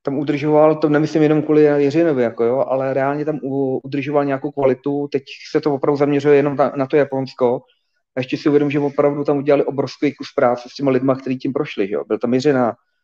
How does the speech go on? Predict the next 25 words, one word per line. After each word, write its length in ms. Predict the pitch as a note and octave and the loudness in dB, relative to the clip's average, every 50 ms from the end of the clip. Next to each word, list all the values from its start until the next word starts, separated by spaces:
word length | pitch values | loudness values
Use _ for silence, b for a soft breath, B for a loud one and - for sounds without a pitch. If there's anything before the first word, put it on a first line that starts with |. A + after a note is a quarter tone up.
| _ _ _ _ _ _ _ _ - | _ _ _ _ _ _ _ _ 0
byl 180 | B2 B2+ B2+ | 2 2 4
tam 200 | B2+ - C#3 B2+ | 4 2 0 2
ten 120 | C3 C3+ B2+ | 2 0 0
šampion 360 | - C#3 C3+ C3 C#3 C3 A#2+ | 0 0 2 2 2 2 4
P 160 | - C3+ C#3 | 4 4 4
F 160 | C#3 C#3 - | 4 2 2
L 120 | D3+ C3+ B2 | 2 0 2
K, 420 | - - B2 A#2+ A2+ A2 G#2 G2+ G2 - - | 2 2 4 4 4 4 4 2 0 -2 -4
byl 200 | B2 B2+ B2+ B2+ | 0 0 2 2
tam 120 | B2+ C3 | 2 0
šampion 380 | B2+ - C#3 B2+ - C#3 C3 A#2+ | 0 -2 -4 -2 -2 -2 0 2
Bellatoru, 480 | B2 B2+ D3 E3 D#3 D#3 C#3+ B2 A2+ | 2 4 4 2 0 -2 -2 -4 -4
který 240 | G#2+ - - B2 C3 | -4 -6 -8 -4 -4
vlastně 260 | B2+ B2+ B2+ - C3+ | -4 -4 -4 -6 -8
tam 140 | B2 C#3 C3+ | -6 -6 -6
šli 180 | C3 - - C#3+ | -4 0 0 0
jako 160 | C3 - D3+ | 0 2 2
mladáci 640 | C#3+ C3+ C3 C3 B2+ B2+ B2+ B2+ - C3+ C3 C#3 | 2 2 4 4 4 4 2 2 0 -2 -2 -2
a 80 | - - | -2 -4
teď 120 | - B2+ - | -8 -8 -10
jsou 100 | - C3 | -8 -6
šampioni 440 | - D3 C3 C3 C#3+ C#3 C#3 C#3 C#3 | -4 -4 -2 0 2 2 2 2 2
organizací, 580 | D3 D#3+ F3+ E3+ C#3 B2 G#2+ - - F2 E2 - | 0 0 0 -2 -2 -4 -6 -8 -8 -12 -8 -8
že 60 | B2 | -6
jo. 80 | A2+ | -8